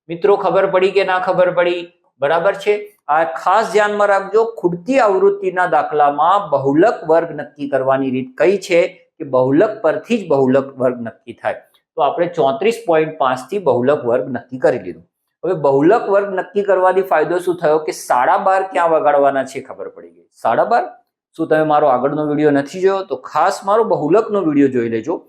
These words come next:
કે જેથી તમને ખ્યાલ પડે હું આવું કેમ બોલી રહ્યો છું સાડા બાર. તો બહુલક વર્ગ જો ત્રીસ થી ચાલીસ છે તો આપણે એક્સ ઉપર સાડા બાર વગાડીશું.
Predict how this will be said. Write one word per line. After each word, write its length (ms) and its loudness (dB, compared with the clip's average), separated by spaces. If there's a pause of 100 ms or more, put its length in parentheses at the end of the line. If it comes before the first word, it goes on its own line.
(220)
કે 60 -10
જેથી 240 0
તમને 240 0
ખ્યાલ 340 0
પડે 140 2
હું 240 2
આવું 200 2
કેમ 220 0
બોલી 180 4
રહ્યો 220 4
છું 160 -6
સાડા 320 0
બાર. 160 -8 (540)
તો 300 0
બહુલક 500 2
વર્ગ 240 0
જો 180 2
ત્રીસ 320 0
થી 100 -6
ચાલીસ 440 0
છે 420 -2 (100)
તો 80 2
આપણે 320 2
એક્સ 500 0
ઉપર 340 2
સાડા 340 2
બાર 240 2
વગાડીશું. 560 -8